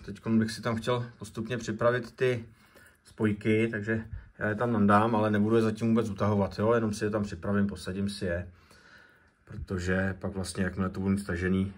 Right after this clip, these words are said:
tak už to budu moct i konečně zapojit. Jo? Takže uvidíme si, až se nám probere miminko, co spíš zrovna, jak jestli pojedeme na výlet, takže bych to třeba dojel koupit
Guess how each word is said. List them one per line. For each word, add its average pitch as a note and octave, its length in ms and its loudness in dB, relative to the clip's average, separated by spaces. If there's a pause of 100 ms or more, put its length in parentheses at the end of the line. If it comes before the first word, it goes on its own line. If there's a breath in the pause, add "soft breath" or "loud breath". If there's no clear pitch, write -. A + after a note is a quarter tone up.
tak G#2 200 -8
už F#2 120 -6
to F2+ 100 -6
budu F2+ 180 -2
moct F2+ 300 -4
i - 60 -8
konečně F2+ 380 -4
zapojit. E2+ 640 -6
Jo? G2 220 -2
Takže G2+ 200 0
uvidíme G2+ 400 4
si, G2+ 300 -2 (380 loud breath)
až - 60 -14
se G#2 160 -4
nám G2 140 2
probere G2+ 320 2
miminko, G2 580 2 (120)
co G#2 160 -8
spíš G2+ 280 -6
zrovna, G2+ 280 4
jak G2+ 100 2
jestli F2+ 220 -8
pojedeme G#2 380 0
na F2+ 100 -2
výlet, F#2 420 -4 (420 loud breath)
takže F2+ 200 -8
bych F#2 120 -6
to - 120 -18
třeba F#2+ 220 -4
dojel F#2+ 200 0
koupit F2 480 -4